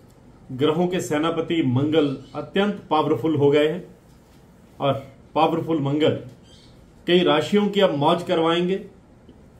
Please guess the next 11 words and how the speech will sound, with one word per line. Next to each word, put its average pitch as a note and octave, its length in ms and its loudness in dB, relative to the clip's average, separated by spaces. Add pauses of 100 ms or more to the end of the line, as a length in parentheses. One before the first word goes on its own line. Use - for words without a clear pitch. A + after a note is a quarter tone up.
(120)
इन C#3+ 120 -2
राशियों D3+ 420 0
का F3 140 -2
कारोबार D3+ 540 4
और D3+ 220 0
करियर C#3+ 360 4 (680)
कई E3+ 140 2
गुना E3+ 220 0
तेजी D3+ 300 0
से D3 120 0
बढ़ेगा D#3+ 440 2